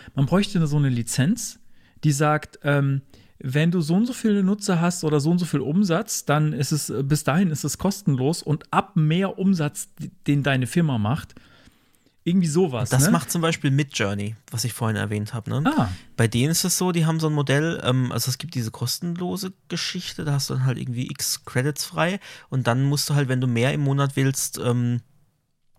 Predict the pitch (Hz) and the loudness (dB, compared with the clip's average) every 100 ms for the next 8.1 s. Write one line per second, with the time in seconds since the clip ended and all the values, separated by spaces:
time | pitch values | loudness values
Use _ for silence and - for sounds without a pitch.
0 | - - 123 - 123 117 113 117 120 - | -10 -4 -2 -2 -4 -4 -4 -4 -6 -8
1 | - - 110 104 120 113 113 107 110 113 | -8 -8 -4 0 2 2 2 0 0 0
2 | 131 135 - - 135 170 - 156 160 175 | 0 0 0 0 2 2 0 2 2 0
3 | - - - - - 131 107 127 - 143 | -6 -16 -20 -18 -2 0 2 0 0 0
4 | 165 - 123 139 - 196 202 - - - | 0 0 0 0 -2 0 0 -2 -8 -10
5 | - 139 143 202 - 220 170 180 190 185 | 0 2 2 0 0 2 2 0 0 0
6 | 160 143 120 117 117 - - 214 - - | -2 0 0 0 0 -2 -2 -2 -4 -14
7 | - - - 131 170 175 156 175 165 165 | -20 -12 -2 0 0 -2 -2 -2 -2 -4